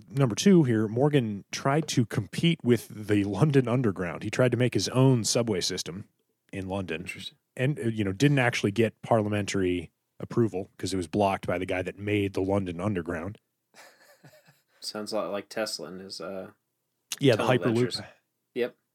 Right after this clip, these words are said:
Speaker 1: He, I saw him tweet that he was like, "I'm," somebody, the, like, mayor of Miami tweeted at him talking about, like, congestion problems. He's like, "Let's just build some tunnels." It's like, under Miami? Really? <laughs>
Speaker 2: <laughs> Yeah.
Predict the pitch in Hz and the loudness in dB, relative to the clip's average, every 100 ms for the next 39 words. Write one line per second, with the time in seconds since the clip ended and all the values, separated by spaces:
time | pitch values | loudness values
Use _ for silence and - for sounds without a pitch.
0 | _ _ _ _ _ _ _ - 202 202 | _ _ _ _ _ _ _ 2 4 4
1 | - 190 - 220 165 147 165 156 123 107 | 4 4 8 8 8 6 4 4 4 4
2 | 143 123 110 104 185 240 147 120 110 _ | 4 4 4 2 2 4 2 -2 -8 _
3 | _ - - _ - - 151 120 110 95 | _ -20 -20 _ -4 0 2 2 -2 -6
4 | 117 120 110 104 107 107 156 127 101 101 | -8 -4 -2 -2 -2 2 4 2 0 -4
5 | 101 104 90 - 110 101 85 80 80 71 | -4 -4 -6 -6 -6 -4 -6 -8 -14 -20
6 | _ _ _ - - 107 92 98 90 90 | _ _ _ -16 -6 -4 -4 -6 -6 -8
7 | - 98 90 87 - 95 104 104 110 98 | -10 -8 -6 -6 -6 -6 -4 -4 -6 -8
8 | 92 98 110 95 104 - 104 - 90 113 | -6 -6 -4 -4 -4 -4 -6 -6 -4 -4
9 | - - - - 104 135 127 120 104 107 | -6 -10 -8 -6 -2 0 0 0 0 0
10 | 123 139 _ _ _ _ _ _ _ - | -2 -6 _ _ _ _ _ _ _ 0
11 | 127 151 - - - - - - - 202 | 2 2 -2 -12 -16 -6 -2 0 0 2
12 | 220 - 233 202 202 190 | 4 4 4 4 4 2